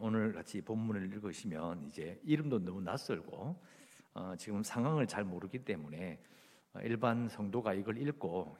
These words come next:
이게 어떤 상황인지를, 어, 이해하기는 쉽지 않은 것 같습니다. 어, 그래서 오늘 말씀을 보시면은, 어, 일 절에 나오는 성전을 건축한다는 것은 이제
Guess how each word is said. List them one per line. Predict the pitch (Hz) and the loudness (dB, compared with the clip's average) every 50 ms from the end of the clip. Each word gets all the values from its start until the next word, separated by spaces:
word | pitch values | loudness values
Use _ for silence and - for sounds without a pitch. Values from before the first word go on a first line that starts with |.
| - - | -14 -12
이게 | 98 92 95 98 95 98 98 | -8 -4 -2 -2 -2 -2 -4
어떤 | 104 - - 120 131 | -4 -2 -2 -2 -2
상황인지를, | 127 - 107 95 95 101 98 104 104 95 - 85 76 85 92 85 78 - - - - - - - - _ - | -2 -4 -4 -2 -2 -2 -2 -2 -2 -4 -4 -4 -4 -2 -2 -2 -4 -6 -12 -20 -20 -20 -20 -20 -20 _ -12
어, | 82 82 82 85 85 85 | -10 -10 -10 -10 -10 -6
이해하기는 | 98 90 92 98 95 104 107 107 90 85 85 90 | -4 -2 0 0 0 -2 -2 -4 -4 -4 -4 -6
쉽지 | - - - 92 - - 117 | -6 -8 -8 -6 -2 -2 -2
않은 | 80 90 98 | -2 -2 -4
것 | 92 110 | -2 -2
같습니다. | 98 85 - - 92 82 80 - - 87 120 160 175 - - - - - - - - - - _ _ - | -4 -4 -6 -8 -10 -8 -8 -8 -4 -2 -2 -2 -4 -6 -12 -20 -20 -20 -20 -20 -20 -20 -20 _ _ -8
어, | 101 95 | -8 -4
그래서 | 95 107 113 101 120 | -2 0 0 2 2
오늘 | 123 123 127 127 | 4 6 6 6
말씀을 | 113 107 107 104 - - 123 | 6 6 4 4 2 0 0
보시면은, | 110 117 123 - - 131 107 92 87 90 98 107 98 90 90 - - - - - - - - - - _ - | 0 0 -2 0 0 0 2 2 2 0 0 0 -2 -2 -6 -8 -12 -20 -20 -20 -20 -20 -20 -20 -20 _ -6
어, | - 98 95 92 98 | -4 -2 -2 -2 0
일 | 123 151 151 147 | 2 2 2 4
절에 | - 156 151 147 | 4 6 6 6
나오는 | 123 104 90 87 87 95 110 113 101 87 82 92 - - - _ _ _ _ - _ _ _ _ _ - _ - - - | 6 4 2 0 0 2 2 2 2 0 -4 -8 -12 -16 -20 _ _ _ _ -20 _ _ _ _ _ -20 _ -20 -20 -16
성전을 | - - - 123 120 127 117 131 147 151 151 147 143 | -8 -4 0 4 4 6 8 8 8 10 8 8 6
건축한다는 | - 110 101 92 - 123 107 98 101 104 95 90 87 87 87 87 90 98 104 101 | 6 4 2 2 0 0 2 2 2 2 0 -2 -2 -4 -4 -4 -4 -2 -2 -2
것은 | 104 98 - 85 80 90 98 - - - - - - - - - - _ - | -2 -2 -2 -4 -4 -4 -6 -10 -12 -18 -20 -20 -20 -20 -20 -20 -20 _ -14
이제 | 95 90 - 85 82 85 - - | -10 -6 -4 -4 -4 -4 -6 -8